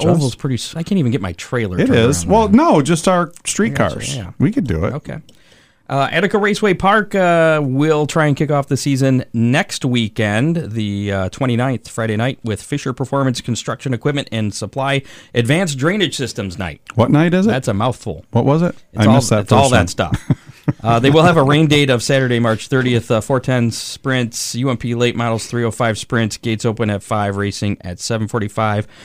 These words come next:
Speaker 2: Waynesfield, their season opener coming up on Saturday, April seventh, with the N R A Sprint Invaders and the Fast four ten Sprints.
Speaker 1: That is
Speaker 2: That's,
Speaker 1: a
Speaker 2: uh,
Speaker 1: really cool joint, too.
Speaker 2: and
Speaker 1: I
Speaker 2: they're,
Speaker 1: don't know
Speaker 2: they're
Speaker 1: if
Speaker 2: only
Speaker 1: you've
Speaker 2: running
Speaker 1: ever
Speaker 2: a few, uh, events this year.
Speaker 1: I went
Speaker 2: Shane
Speaker 1: to a
Speaker 2: Helms.
Speaker 1: sprint. I went to a Sprint Week show there a couple of years ago.
Speaker 2: Never been
Speaker 1: First
Speaker 2: there.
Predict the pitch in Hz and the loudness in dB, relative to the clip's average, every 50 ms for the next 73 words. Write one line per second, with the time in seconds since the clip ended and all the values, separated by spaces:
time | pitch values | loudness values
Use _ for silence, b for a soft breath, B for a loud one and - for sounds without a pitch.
0 | B B B B - 143 190 240 214 - - 226 190 127 98 95 92 120 143 147 | B B B B 2 4 4 4 2 0 2 2 2 4 2 0 0 0 0 0
1 | - 180 175 160 160 160 160 156 175 156 147 - 165 156 156 151 156 160 - - | 0 -2 0 2 2 2 2 0 0 -2 0 0 0 0 2 2 0 0 -2 -4
2 | - 131 131 131 135 127 - 151 156 151 143 143 139 139 139 - - - 143 147 | -4 -2 0 0 0 0 -2 -2 -2 -2 -2 0 0 -2 -2 -4 -6 -6 -6 -6
3 | - - 151 135 123 - - - 160 165 175 180 180 - - 127 110 - 120 117 | -4 -2 -2 -2 -2 -2 0 0 0 2 2 0 -2 -2 -2 -4 -4 -2 -2 -2
4 | 117 117 117 117 117 110 107 - - - 127 113 113 110 113 113 110 113 110 107 | -2 -2 -2 -2 -2 -4 -4 -6 -6 -6 -6 -4 -4 -4 -2 -2 -2 -2 -2 -4
5 | - 98 104 104 95 95 - 107 104 104 - - - - - 104 92 90 - - | -4 -6 -6 -6 -8 -6 -6 -6 -6 -6 -8 -10 -14 -10 -8 -8 -8 -6 -6 -6
6 | 101 90 87 - - - - 143 190 220 - - - - - b b b b b | -6 -6 -8 -10 -10 -4 0 0 0 0 -4 -8 -12 -12 -14 b b b b b
7 | b b b b b b 123 131 147 156 - 143 123 107 104 110 104 101 101 98 | b b b b b b 2 2 2 4 4 4 4 4 4 4 4 4 4 4
8 | 101 110 113 117 113 107 104 95 92 90 - - - 101 92 87 82 82 92 90 | 6 6 6 6 6 4 4 4 2 0 0 0 2 2 2 2 0 0 0 0
9 | 85 82 82 - - 98 92 117 90 95 131 123 107 135 143 160 175 165 156 170 | 2 0 0 -2 -2 0 2 2 4 4 4 4 4 4 6 6 6 6 6 6
10 | 165 165 147 139 123 - - 147 151 151 147 143 131 123 120 117 117 113 113 113 | 6 6 4 4 2 2 2 2 4 4 4 4 4 2 2 2 0 -2 -2 0
11 | 135 135 139 - - 120 107 95 - - 113 104 107 123 135 139 139 139 131 123 | 0 0 0 0 0 -2 -2 0 0 0 2 2 4 4 6 6 4 4 4 4
12 | 127 113 107 98 110 95 95 - 117 117 - - - 98 117 135 143 135 113 - | 6 6 6 4 2 -2 0 0 0 0 0 0 0 2 4 4 4 2 2 2
13 | 104 98 90 - - - 117 117 - 127 107 98 - - 104 101 98 101 101 98 | 2 0 0 0 2 2 2 2 2 2 0 0 0 0 0 2 2 2 0 0
14 | 92 113 107 92 107 104 101 101 101 101 92 101 104 101 110 123 120 117 113 110 | 2 0 0 2 2 2 2 2 2 2 2 2 2 4 4 4 4 4 2 2
15 | 104 | 2